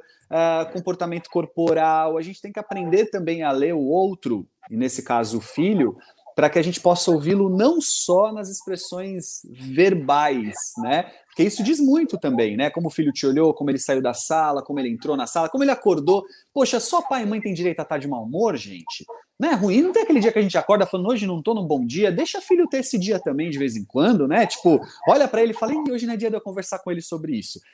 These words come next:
Eu falo tanto isso pro jovem, né? Aqui nos meus pacientes eu falo assim, "Escuta,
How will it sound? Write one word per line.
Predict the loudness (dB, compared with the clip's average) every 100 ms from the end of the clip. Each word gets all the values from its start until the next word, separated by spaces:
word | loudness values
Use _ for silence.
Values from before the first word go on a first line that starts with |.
| -4
Eu | 2
falo | 4 2
tanto | 0 -2
isso | -4 0
pro | 0 2
jovem, | 2 2 0 -6 -4
né? | -6 -6 -12 -16 -12
Aqui | -6 -4
nos | -2
meus | -4 0
pacientes | 0 0 -4
eu | -2
falo | 2 0
assim, | 0 -4
"Escuta, | -8 -4 -4 -2 -8